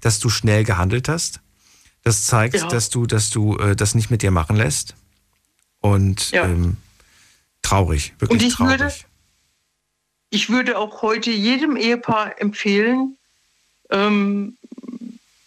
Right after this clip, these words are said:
Speaker 2: jeder behält sein eigenes Konto. Man muss viel miteinander reden.
Speaker 1: Hm.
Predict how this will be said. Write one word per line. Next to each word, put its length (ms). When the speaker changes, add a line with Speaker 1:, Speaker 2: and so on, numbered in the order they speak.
Speaker 2:
jeder 520
behält 400
sein 180
eigenes 380
Konto. 520
Man 260
muss 200
viel 440
miteinander 560
reden. 420
Speaker 1:
Hm. 160